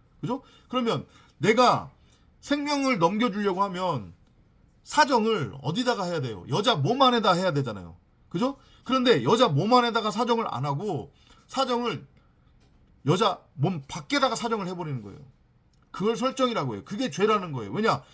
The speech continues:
씨를 넘겨줘야 되는데 씨를 넘겨주지 못하니까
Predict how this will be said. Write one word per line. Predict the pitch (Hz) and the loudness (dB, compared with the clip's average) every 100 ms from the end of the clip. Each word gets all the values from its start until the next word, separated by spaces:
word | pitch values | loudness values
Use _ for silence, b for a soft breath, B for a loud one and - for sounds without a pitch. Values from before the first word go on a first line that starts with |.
| B B | B B
씨를 | - 311 339 311 | -6 -2 -2 0
넘겨줘야 | 254 247 269 240 226 | 0 0 0 4 2
되는데 | 226 202 | 2 -4
씨를 | - 294 302 | -4 -4 -2
넘겨주지 | 233 220 226 208 196 | -2 0 -4 -4 -6
못하니까 | 147 160 190 139 160 185 110 | -6 -6 -8 -6 -4 -2 -4